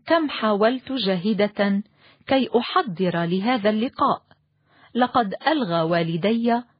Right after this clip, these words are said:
حضور عرض مسرحي من أجل لقائك.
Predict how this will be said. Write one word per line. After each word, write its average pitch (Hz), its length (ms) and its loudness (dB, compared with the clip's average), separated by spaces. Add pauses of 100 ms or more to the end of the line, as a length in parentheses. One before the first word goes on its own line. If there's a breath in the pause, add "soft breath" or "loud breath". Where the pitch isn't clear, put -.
(100)
حضور 269 500 2
عرض 180 440 0
مسرحي 202 1040 0 (240)
من 277 260 0
أجل 208 420 0
لقائك. 302 500 0